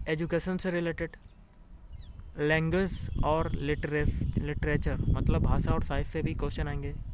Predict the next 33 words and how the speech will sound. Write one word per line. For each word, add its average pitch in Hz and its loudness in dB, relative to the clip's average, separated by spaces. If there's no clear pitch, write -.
और 147 -2
खेल, 147 2
खेल 151 2
से 165 0
भी 160 0
आएंगे। 147 -4
धार्मिक 156 0
एवं 185 2
तीर्थ 180 0
स्थल, 160 -4
पर्यटन 165 0
स्थल 170 -4
और 160 2
स्वतंत्रता 170 -2
संग्राम 151 -6
में 160 -6
जो 160 -4
हरियाणा 139 -4
की 151 -8
जो 143 -4
भूमिका 135 -6
रही 131 -4
है 123 -6
इससे 165 -4
भी 156 -2
आएंगे। 127 -8
और 147 0
हरियाणा 147 0
में 170 -2
जो 170 -2
प्राचीन 151 -4
नगर 151 -2
हैं 139 -6